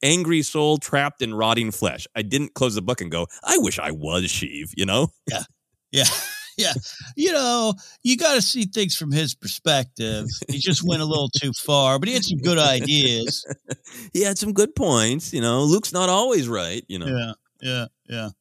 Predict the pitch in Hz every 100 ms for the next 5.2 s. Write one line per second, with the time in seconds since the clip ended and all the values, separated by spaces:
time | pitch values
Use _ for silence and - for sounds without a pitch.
0 | _ - 139 226 147 143 - 123 127 147
1 | 180 170 170 175 165 160 156 170 170 151
2 | 151 160 156 143 143 113 - 127 131 127
3 | 123 98 120 120 131 139 - 104 101 107
4 | - 107 107 95 95 90 90 98 110 95
5 | 85